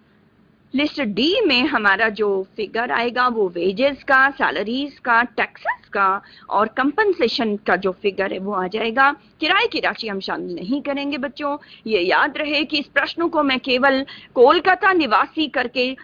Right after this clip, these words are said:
यदि आपको दूं तो ये तीन सौ रुपए किराए के पूर्वाधिकार में आ जाएंगे, ये आपको ध्यान रखना है। अब अवस्था विवरण देखिए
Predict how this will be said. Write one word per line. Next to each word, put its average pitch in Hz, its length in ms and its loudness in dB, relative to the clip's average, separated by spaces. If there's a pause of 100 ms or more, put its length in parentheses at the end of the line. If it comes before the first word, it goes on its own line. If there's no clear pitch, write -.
(120)
यदि 226 280 0
आपको 214 340 2
दूं 320 400 0 (220)
तो 269 80 -2
ये 220 200 4
तीन 320 280 2
सौ 370 160 2
रुपए 269 300 0
किराए 226 380 2
के 233 240 4
पूर्वाधिकार 208 680 -2
में 190 260 -6
आ 190 140 -6
जाएंगे, 285 580 -4 (200)
ये 254 100 2
आपको 190 420 -4 (180)
ध्यान 214 320 -12
रखना - 300 -16
है। - 160 -18 (600)
अब 226 320 -4 (1200)
अवस्था 220 420 0
विवरण 208 460 0
देखिए 277 480 0